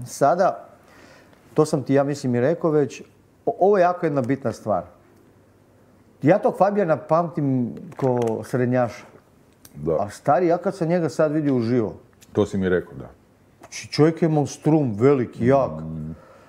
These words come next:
Speaker 1: Znači, on ima sto, sto, sto dve, tri kile, ono, bolesno,
Speaker 2: I
Speaker 1: ne.
Speaker 2: trup ima, on.
Speaker 1: Sve, buraz, on je ozbiljan, ono,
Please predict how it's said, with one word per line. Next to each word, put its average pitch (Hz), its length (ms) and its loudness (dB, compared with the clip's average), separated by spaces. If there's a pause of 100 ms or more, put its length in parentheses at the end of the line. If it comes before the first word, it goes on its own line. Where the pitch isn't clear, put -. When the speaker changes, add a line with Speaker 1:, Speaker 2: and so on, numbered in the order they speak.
(220)
Speaker 1:
Znači, - 260 -4
on 135 80 4
ima 160 160 2
sto, 156 340 0
sto, - 320 -2 (120)
sto 151 180 2
dve, 143 200 2
tri 147 240 -2
kile, 147 260 2
ono, 127 200 -2
bolesno, 117 600 0
Speaker 2:
I 101 40 -6
Speaker 1:
ne. 104 60 -4
Speaker 2:
trup 143 500 4
ima, 85 320 -4
on. 76 140 -4
Speaker 1:
Sve, 139 640 2
buraz, 139 280 2
on 160 140 4
je 185 60 4
ozbiljan, 175 720 2 (160)
ono, 160 520 2